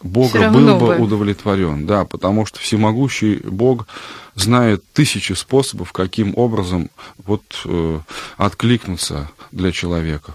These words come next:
Speaker 1: привести его в, э, в Царство Божие, помочь ему,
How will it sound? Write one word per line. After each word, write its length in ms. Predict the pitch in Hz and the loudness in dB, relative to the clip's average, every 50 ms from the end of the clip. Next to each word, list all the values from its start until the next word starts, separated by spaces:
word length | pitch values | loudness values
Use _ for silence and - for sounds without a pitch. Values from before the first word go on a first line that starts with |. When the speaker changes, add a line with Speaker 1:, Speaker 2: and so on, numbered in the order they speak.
| - | -8
Speaker 1:
привести 480 | - 101 104 104 101 92 - - - 107 | -2 -2 0 0 0 -2 -4 -4 -2 0
его 400 | 104 92 87 85 80 71 69 82 - _ - - - | 0 0 0 -2 -6 -6 -8 -12 -16 _ -20 -20 -20
в, 100 | - 82 | -14 -10
э, 280 | 80 76 76 76 73 - - - - - - - - | -8 -8 -8 -8 -8 -10 -12 -14 -18 -20 -20 -20 -8
в 60 | - | 0
Царство 380 | - 110 104 104 - - 87 82 | 0 0 0 0 -4 -8 -10 -10
Божие, 340 | 80 80 78 76 - - - 87 _ _ _ | -8 -10 -12 -12 -14 -18 -20 -20 _ _ _
помочь 400 | - 98 98 110 117 110 - - | 0 0 2 2 2 0 -2 -6
ему, 300 | - 82 78 78 - | -8 -8 -10 -10 -12